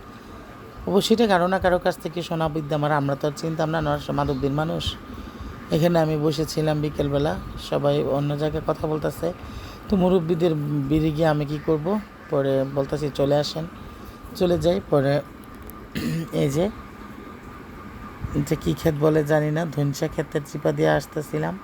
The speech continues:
মানে আমার কাছে জায়গাটা একটু ভয়ানক ভয়ানক লাগছে। পরে তাদের আরেকটা রিলেটিভের বাসায় গেছি, ওখানে গেছি, পরে আম, তারপরে মালটা দিছে, আমি একটা আম খাইছি, যেহেতু আমি মালটা খাই না। তারপরে বাড়ির উদ্দেশ্যে রওনা দিলাম।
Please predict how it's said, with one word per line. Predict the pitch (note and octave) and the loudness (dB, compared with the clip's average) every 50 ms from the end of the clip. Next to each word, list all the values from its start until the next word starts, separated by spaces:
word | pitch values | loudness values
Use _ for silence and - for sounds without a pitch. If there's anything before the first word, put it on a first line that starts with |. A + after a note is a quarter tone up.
| - - - - - - - - - - - - | -14 -18 -18 -18 -18 -18 -18 -18 -16 -16 -8 -2
মানে | E3 D#3 D3 D3 D3 | 0 2 4 4 4
আমার | C#3+ C#3+ C#3+ C#3+ | 4 4 2 2
কাছে | D3 D#3+ D3+ D#3 D3+ | 2 0 0 0 0
জায়গাটা | D3+ D#3 D3+ D#3 D3 D#3+ | 0 2 2 2 0 -2
একটু | D3 D3 - D3+ | -4 -4 -4 -2
ভয়ানক | C#3+ D3 D3 D3 D3 E3 D#3+ D3+ | 0 2 2 2 2 0 -2 -2
ভয়ানক | D#3+ D#3 D#3 D#3+ E3 - - | 0 0 0 0 -2 -2 -4
লাগছে। | D#3+ D3 - - - - F#3 A3 - - - - - - - - - - - - - - - | -4 -4 -6 -10 -10 -8 -8 -8 -10 -12 -16 -18 -16 -16 -16 -16 -16 -16 -16 -14 -14 -10 -4
পরে | - F3 D#3+ D3+ | 0 2 2 4
তাদের | D3 E3 D#3 C#3+ D3+ D3+ | 4 4 4 6 6 6
আরেকটা | D3+ D3 D3+ - - E3 | 6 4 2 0 0 0
রিলেটিভের | D#3 D#3+ D#3 D#3+ C#3+ D#3+ D3+ D#3 D3+ | 2 2 2 0 0 2 2 2 2
বাসায় | D3+ D#3 D3 - D#3+ D3 C#3+ | 2 0 0 -2 -4 -2 -2
গেছি, | D3+ C#3+ - D#3+ | -4 -4 -2 -2
ওখানে | D3+ C#3 D#3 D3 D3+ C#3+ | 0 0 0 0 0 2
গেছি, | D3 D3 - - C#3+ | 0 0 -2 -4 -4
পরে | C#3 D3 C#3 C#3+ | -2 0 2 4
আম, | C#3+ C#3 C#3 C#3+ C#3+ C#3 C3+ C3+ C3 C3+ C#3 D3 - - - - - - - - - - - - - - - - - - - - - | 4 4 4 2 2 2 0 0 -2 -2 -4 -6 -8 -14 -16 -16 -16 -16 -16 -16 -16 -16 -16 -16 -16 -14 -14 -12 -10 -10 -10 -8 -2
তারপরে | - D3 C3 C#3+ C#3 C3+ C#3+ | 0 2 4 4 4 6 6
মালটা | D3 D3 C#3+ C#3 C3 C#3 C3 | 4 4 4 2 0 0 -2
দিছে, | C#3 C#3 - - - E3 | -2 -2 -2 -2 0 0
আমি | D#3 C#3+ C3+ C#3 | 2 2 0 0
একটা | C3+ - - - C#3+ | -2 -2 -2 0 0
আম | C#3 C#3 C#3 | 0 0 -2
খাইছি, | - D3 C#3 - - D3+ | -2 -4 -4 -2 -4 -2
যেহেতু | C#3+ D3 C#3 B2 C#3 | 0 0 0 2 0
আমি | C3+ C3 | 0 2
মালটা | C3+ C#3 C#3 C3 C#3+ C#3+ | 0 0 0 0 -2 -2
খাই | - - C3 B2+ | -2 -2 -2 -2
না। | C3+ C#3+ C#3+ - | -2 -2 -2 -2
তারপরে | C#3+ C3+ C3+ - C3+ C#3 C3+ | -2 -2 0 0 0 2 2
বাড়ির | C3+ C#3 C3+ C3+ C3+ | 2 0 0 0 -2
উদ্দেশ্যে | C3+ - C#3 - - C#3+ | -2 -4 -4 -2 0 0
রওনা | C#3 C#3+ C#3 C#3 C#3+ C#3+ | 2 2 2 2 0 0
দিলাম। | C#3 C#3+ C#3 C#3+ D3 | 0 -2 -2 -2 -4